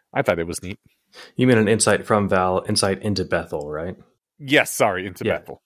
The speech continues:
Speaker 2: No, no, you're good. I was just making sure I followed.
Speaker 1: I, I was
Speaker 2: Um,
Speaker 1: using the wrong name the whole
Speaker 2: <laughs>
Speaker 1: time.
Speaker 2: you're
Speaker 1: I apologize.
Speaker 2: No, no, no. I just, I'm dumb. I, it was entirely possible I misunderstood, so I was just double checking. No, the, uh, I,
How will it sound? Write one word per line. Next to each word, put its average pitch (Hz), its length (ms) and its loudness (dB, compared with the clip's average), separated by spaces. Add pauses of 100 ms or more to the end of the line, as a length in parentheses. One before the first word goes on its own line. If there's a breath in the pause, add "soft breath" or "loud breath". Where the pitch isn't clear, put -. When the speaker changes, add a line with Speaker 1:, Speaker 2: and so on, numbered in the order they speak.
(120)
Speaker 2:
No, 147 120 4
no, 131 80 4
you're 113 140 4
good. 95 140 2
I 85 40 -2
was 87 120 -2
just 90 80 -6
making 90 160 -2
sure 92 140 -4
I 85 80 -6 (180)
followed. 92 360 -4
Speaker 1:
I, 113 120 4 (200)
I 110 240 2
was 98 100 4
Speaker 2:
Um, 90 80 2
Speaker 1:
using 101 300 -2
the 98 160 2
wrong 95 420 -2
name 92 320 -2
the 85 180 2
whole 92 180 2
Speaker 2:
<laughs> - 0 -
Speaker 1:
time. 85 240 -2
Speaker 2:
you're 104 200 4
Speaker 1:
I 101 100 2
apologize. 95 640 0 (220)
Speaker 2:
No, 151 120 4
no, 113 160 2
no. 85 280 -4
I 101 140 2
just, 87 300 -2 (260)
I'm 107 180 0
dumb. 92 240 2
I, 85 100 0
it - 120 -2
was 95 180 4
entirely 95 260 2
possible 92 280 0
I 87 40 -2
misunderstood, 87 580 -2
so - 80 -4
I 85 40 -4
was 78 100 -4
just - 140 -4
double 82 160 -8
checking. 80 420 -8
No, 123 140 6
the, 107 220 4
uh, 92 300 4 (720 loud breath)
I, 127 140 0